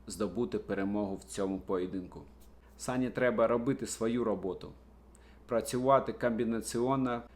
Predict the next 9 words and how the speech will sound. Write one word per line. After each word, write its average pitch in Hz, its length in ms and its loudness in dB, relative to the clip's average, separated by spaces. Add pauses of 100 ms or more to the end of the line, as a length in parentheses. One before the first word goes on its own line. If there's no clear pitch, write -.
(240)
живіт, 110 420 0
голова, 110 640 4 (460)
особливо 113 600 0
в - 100 -8
перші 117 360 0
п'ять 104 320 0
раундів 120 440 0 (400)
відбивати 117 600 2
пуза 113 440 -4